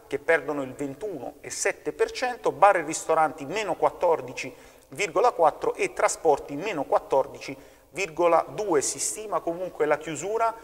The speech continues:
di circa duecentomila professionisti tra ordinistici e non ordinistici che operano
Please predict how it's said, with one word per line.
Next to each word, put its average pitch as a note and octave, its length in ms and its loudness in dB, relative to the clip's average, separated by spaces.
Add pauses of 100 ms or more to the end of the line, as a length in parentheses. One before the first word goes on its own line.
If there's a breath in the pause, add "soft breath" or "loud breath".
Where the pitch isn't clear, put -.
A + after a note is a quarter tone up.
(220 loud breath)
di D#3+ 140 -10
circa - 340 0
duecentomila F3+ 840 0
professionisti D#3 880 -6
tra - 240 2
ordinistici E3+ 920 -6
e F3 120 -4
non G3 200 -6
ordinistici F3 800 -8
che D3+ 120 0
operano G3 480 4